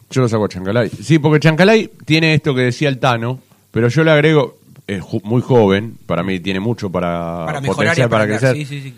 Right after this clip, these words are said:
Speaker 2: coincido.
Speaker 1: Eh, lo peor que hace Chancalay para mí es la, la toma de decisiones. Se equivocan las decisiones que toma. ¿Viste cuando esos jugadores, cuando tienen que dar un pase,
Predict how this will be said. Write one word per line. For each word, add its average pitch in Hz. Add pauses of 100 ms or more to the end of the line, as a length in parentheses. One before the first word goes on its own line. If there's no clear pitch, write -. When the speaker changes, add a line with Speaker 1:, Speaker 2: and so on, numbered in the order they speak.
Speaker 2:
coincido. 110
Speaker 1:
Eh, -
lo 135
peor 208
que 185
hace 160
Chancalay 120
para 110
mí 123 (360)
es 107
la, 92
la 95
toma 113
de 104
decisiones. 80
Se 92
equivocan 131
las 104
decisiones 101
que 98
toma. 95 (220)
¿Viste 170
cuando 135
esos 120
jugadores, 131 (760)
cuando 117
tienen 139
que 131
dar 135
un 123
pase, 143